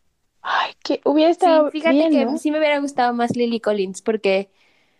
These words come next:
Speaker 2: pero, eh, Tom Welling no sé,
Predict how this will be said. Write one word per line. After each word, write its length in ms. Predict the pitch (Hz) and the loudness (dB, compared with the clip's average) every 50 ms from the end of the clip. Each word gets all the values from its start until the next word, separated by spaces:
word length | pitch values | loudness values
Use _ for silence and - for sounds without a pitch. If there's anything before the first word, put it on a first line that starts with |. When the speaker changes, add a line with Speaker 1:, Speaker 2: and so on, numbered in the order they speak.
| _ _ _ _ _ _ _ _ _ _ _ _ _ _ _ _ | _ _ _ _ _ _ _ _ _ _ _ _ _ _ _ _
Speaker 2:
pero, 400 | - 277 269 262 262 262 262 262 240 - - | 0 2 2 4 4 2 2 0 -2 -2 -2
eh, 100 | 254 254 | -4 -2
Tom 260 | 254 - 277 277 277 | -2 -2 -2 0 0
Welling 300 | 277 285 269 277 277 262 | 0 0 0 0 0 0
no 140 | 247 233 233 | 0 0 -2
sé, 300 | 233 - 214 208 208 | -2 -2 -4 -4 -4